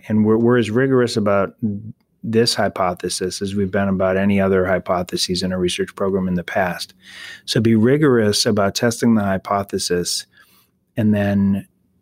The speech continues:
testing it in a quantitative way, because we believe that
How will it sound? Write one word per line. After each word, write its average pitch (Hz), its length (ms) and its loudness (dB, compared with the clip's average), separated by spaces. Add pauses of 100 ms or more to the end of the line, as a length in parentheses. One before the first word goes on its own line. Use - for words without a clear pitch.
(140)
testing 113 500 2
it 101 240 0
in 101 160 0
a 92 100 -2 (280)
quantitative - 880 -4
way, - 260 -8 (120)
because 101 640 -4
we 110 480 -4
believe 107 580 0
that 95 380 0